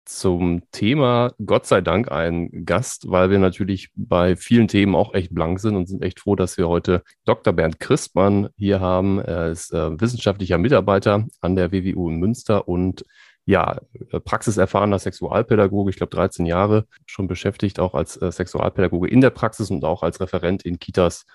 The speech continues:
äh, tätig, gerade wenn's um solche Schulungsfragen auch geht. Ja, Bernd, erstmal schön, dass du da bist und, äh, hier, willkommen hier im Podcast.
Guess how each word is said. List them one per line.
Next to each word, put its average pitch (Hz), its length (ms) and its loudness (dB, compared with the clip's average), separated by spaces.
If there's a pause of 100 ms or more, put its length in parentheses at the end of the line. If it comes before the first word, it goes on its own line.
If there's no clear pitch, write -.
(380)
äh, 87 140 2
tätig, 85 540 -2
gerade 82 260 -2
wenn's 85 180 -2
um 82 120 -4
solche 90 260 -2
Schulungsfragen 87 760 -2
auch 80 180 -4
geht. 80 380 -2 (340)
Ja, 113 380 4
Bernd, 101 300 4
erstmal 110 200 2
schön, 131 200 4
dass 127 140 2
du 120 40 0
da 104 220 4
bist 147 240 -2
und, 120 340 -2
äh, 117 300 0
hier, 120 180 -2 (220)
willkommen 120 260 0
hier 127 60 4
im 127 80 2
Podcast. - 580 -6